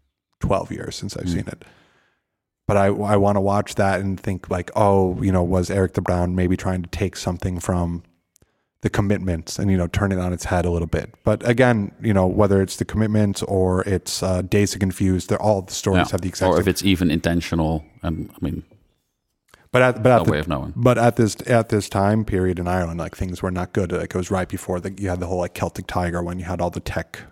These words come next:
Speaker 1: companies coming into Ireland and they had the big boom. Um,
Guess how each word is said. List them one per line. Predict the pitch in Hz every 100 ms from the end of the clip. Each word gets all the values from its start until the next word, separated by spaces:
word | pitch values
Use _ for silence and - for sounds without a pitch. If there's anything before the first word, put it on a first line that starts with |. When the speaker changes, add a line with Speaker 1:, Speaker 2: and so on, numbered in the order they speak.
| _
Speaker 1:
companies | - 87 90 87 -
coming | 95 87 90
into | - - - 92
Ireland | 87 85 90
and | 95 98 - -
they | 95
had | 90 87
the | 87
big | 90 90
boom. | 90 90 90 87 _ _ _ _ _ _ _
Um, | 85 80 80 80